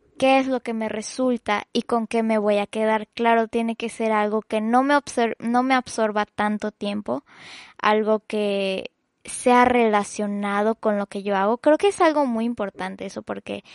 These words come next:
si lo relacionas con lo que sabes hacer o con lo que quieres hacer o con lo que te vas a dedicar a hacer,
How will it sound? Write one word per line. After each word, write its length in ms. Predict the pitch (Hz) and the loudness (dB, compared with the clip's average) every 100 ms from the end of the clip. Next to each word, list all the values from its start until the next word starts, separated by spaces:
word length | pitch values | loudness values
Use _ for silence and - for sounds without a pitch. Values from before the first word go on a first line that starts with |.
| - - - | -20 -20 -20
si 540 | - - 254 247 240 - | -16 -2 0 0 0 2
lo 220 | 240 233 | 4 4
relacionas 720 | 233 233 233 - 269 311 349 | 4 2 0 0 -2 0 -2
con 180 | 233 208 | -2 -2
lo 120 | 196 | -4
que 180 | - 196 | -8 -12
sabes 380 | - 214 220 202 | 0 0 0 -4
hacer 280 | - 214 - | -6 -6 -4
o 80 | 214 | -6
con 200 | 208 196 | -6 -6
lo 100 | 202 | -8
que 140 | 196 | -10
quieres 360 | - 233 233 220 | -6 0 0 -2
hacer 260 | 202 220 214 | -8 -8 -6
o 100 | 208 | -8
con 220 | - 190 | -6 -8
lo 80 | 185 | -8
que 160 | - 190 | -10 -8
te 160 | 190 | -2
vas 200 | 196 214 | 0 2
a 80 | 247 | 2
dedicar 380 | 220 196 - 196 | 2 0 -2 -4
a 60 | |
hacer, 420 | 185 - 190 320 | -4 -6 -8 -8